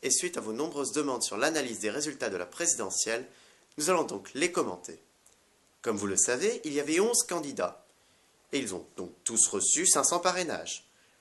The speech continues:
Pour certains, on se demande si ce n'est pas d'autres personnes qui l'ont fait, mais là n'est pas la discussion. Certains ont eu droit à trois débats, d'autres deux. On ne sait pas pourquoi. N'aurait-il eu aucune considération pour les petits candidats ?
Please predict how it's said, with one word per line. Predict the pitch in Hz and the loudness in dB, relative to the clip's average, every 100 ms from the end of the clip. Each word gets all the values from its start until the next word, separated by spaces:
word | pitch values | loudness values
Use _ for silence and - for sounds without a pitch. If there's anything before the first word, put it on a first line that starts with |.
| _ _ | _ _
Pour | 117 | 4
certains, | - 135 175 | 6 6 4
on | 156 | 4
se | 143 | 4
demande | 127 135 135 | 2 2 0
si | 123 | 0
ce | 120 | 0
n'est | |
pas | 113 117 | 2 2
d'autres | 139 143 | 2 0
personnes | 123 117 127 113 | 0 2 2 0
qui | 110 | -2
l'ont | 107 | -4
fait, | - 165 180 | 0 2 2
mais | 170 135 | 4 4
là | 156 156 | 6 4
n'est | 135 | 4
pas | 156 | 4
la | 131 | 4
discussion. | 120 151 - 127 - - - _ - _ _ _ _ _ - | 4 2 4 2 0 -2 -10 _ -20 _ _ _ _ _ 0
Certains | - 156 220 | 2 4 6
ont | 208 | 6
eu | 156 | 4
droit | 143 123 | 6 6
à | |
trois | - 98 117 | 6 4 6
débats, | 175 147 151 - - _ - | 6 4 2 -2 -14 _ -4
d'autres | 104 160 160 | 2 2 2
deux. | 127 87 - _ _ _ _ _ - | -2 -4 -10 _ _ _ _ _ 2
On | 214 | 4
ne | |
sait | 214 | 4
pas | - | 0
pourquoi. | 175 180 - 135 - - _ - _ _ _ _ _ _ - | -6 -8 2 2 2 -6 _ -20 _ _ _ _ _ _ 2
N'aurait-il | 175 247 233 | 6 6 4
eu | 180 | 4
aucune | 190 285 277 | 4 4 -2
considération | 208 208 175 165 170 247 254 | 0 2 4 2 2 0 0
pour | 175 | -2
les | |
petits | 170 208 160 | 0 0 0
candidats ? | 175 185 156 131 131 | -2 -4 0 -2 -2